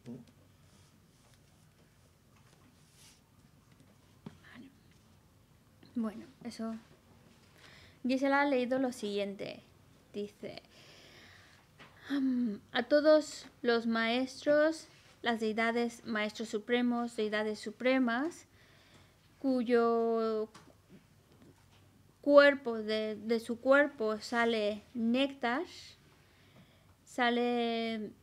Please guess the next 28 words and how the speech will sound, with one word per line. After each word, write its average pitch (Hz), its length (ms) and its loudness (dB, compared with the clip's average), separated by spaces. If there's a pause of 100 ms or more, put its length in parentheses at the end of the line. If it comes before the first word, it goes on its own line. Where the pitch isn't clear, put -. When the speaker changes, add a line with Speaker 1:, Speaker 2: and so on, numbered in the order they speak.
(960)
Speaker 2:
cinco 277 1040 4
rayos 254 420 4
de 240 80 -2
luz, 294 300 2 (640)
de 240 140 0
los 226 320 -2
cuales, 254 640 2
pues, 220 640 -4
vienen 240 360 0
hacia 226 280 -6
nosotros, 254 840 0 (880)
pero 233 200 0
no 277 140 4
solo 320 320 2
a 294 40 2
nosotros, 208 640 -4
sino 202 320 -10
a 214 100 -2
nosotros 269 600 -2 (120)
y 220 140 -2
hacia 214 280 -6
todos 311 920 6
los 233 240 -2
seres. 127 640 -14 (680)
Llega 247 760 2
hacia 233 340 -8
nuestro 214 340 -4
cuerpo, 277 540 0